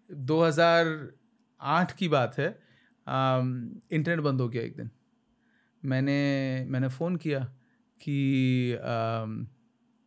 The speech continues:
"यार इंटरनेट में थोड़ा प्रॉब्लम है, आप प्लीज़ आ जाओ।" तो वो जो एक टेक-, टेक्नीशियन था वो बोलता है, "आ, हाँ सर मैं पहुंच रहा हूँ,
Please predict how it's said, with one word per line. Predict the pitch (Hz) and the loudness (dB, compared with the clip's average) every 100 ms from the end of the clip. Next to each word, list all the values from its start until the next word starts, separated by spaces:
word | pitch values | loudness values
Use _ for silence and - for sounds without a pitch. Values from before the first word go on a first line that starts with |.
| _ _ - - 147 | _ _ -12 -6 0
"यार | 131 | 2
इंटरनेट | 117 139 127 | 2 2 0
में | 127 | 0
थोड़ा | 127 | 0
प्रॉब्लम | 127 117 113 131 | 0 0 0 0
है, | 110 117 | -2 -4
आप | 117 - | -6 -10
प्लीज़ | 131 117 | -12 -8
आ | 107 | -8
जाओ।" | 113 123 - _ _ _ _ _ _ - | -8 -10 -14 _ _ _ _ _ _ -2
तो | |
वो | 127 127 123 127 | 0 0 0 0
जो | 123 127 | 2 2
एक | 123 123 - - | 2 -2 -4 -2
टेक-, | 123 - | -2 -2
टेक्नीशियन | 113 135 131 143 | -2 -2 0 0
था | 135 139 | 0 0
वो | 127 | 0
बोलता | 131 120 135 | -2 -2 0
है, | 127 117 - _ - | 0 -2 -10 _ -4
"आ, | 139 143 | 0 0
हाँ | 131 180 220 | 4 4 6
सर | 247 | 6
मैं | 240 220 | 4 4
पहुंच | 208 202 175 | 4 4 2
रहा | 127 | 0
हूँ, | 113 | -2